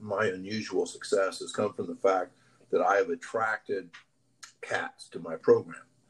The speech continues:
They're a hundred percent right. You know, the, the team with the best athletes win. And they say that it's not good for, uh, programs that do not have cats. And, and so what I say to them is that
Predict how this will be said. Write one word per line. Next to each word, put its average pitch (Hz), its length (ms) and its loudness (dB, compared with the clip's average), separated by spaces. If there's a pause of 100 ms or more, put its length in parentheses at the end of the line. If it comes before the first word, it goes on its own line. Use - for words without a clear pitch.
(120)
They're 92 180 2
a 101 40 4
hundred 139 280 -4
percent 147 280 -2
right. 127 260 2 (840)
You - 120 -2
know, 117 140 4
the, - 180 6 (180)
the 175 120 2
team 156 240 -2
with 156 100 -6
the - 100 6
best 131 280 2
athletes 131 580 0
win. 113 320 -2 (880)
And 104 140 -2
they 113 140 -2
say 139 240 4
that 120 200 0
it's - 300 -10
not 120 540 0
good - 320 -4 (600)
for, 107 460 4 (240)
uh, - 360 -10
programs 120 640 6
that 95 200 -2
do 101 80 -12
not 98 280 -4
have 80 180 -6
cats. - 540 -16 (340)
And, 92 400 -4 (540)
and 95 120 -4
so 107 320 4 (120)
what 104 280 -2
I 156 140 2
say 123 300 0
to - 80 -4
them 98 300 -4 (1000)
is 120 280 -2
that 98 200 4